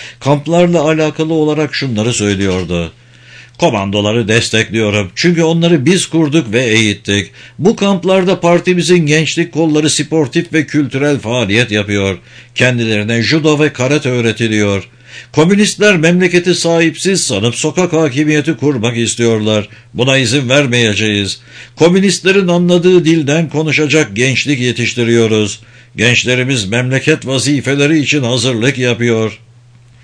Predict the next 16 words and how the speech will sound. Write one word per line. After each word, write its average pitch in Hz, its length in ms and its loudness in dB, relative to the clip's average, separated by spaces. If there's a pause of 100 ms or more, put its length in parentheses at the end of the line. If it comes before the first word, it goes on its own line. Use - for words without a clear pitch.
(1120)
S 160 320 2
S 143 160 -2
veya 131 340 0
kara 104 240 -2
gömlekliler. 90 920 -4 (920)
Hürriyet 208 420 2
gazetesinin 87 640 -4
arşivinde 87 640 -2
mevcut 135 440 -2
olan 160 300 -2
bu 156 140 0
beyanlar 151 520 -2
aslında 139 420 -2
her 160 120 2
şeyi 110 280 -2
özetliyor. 87 640 -4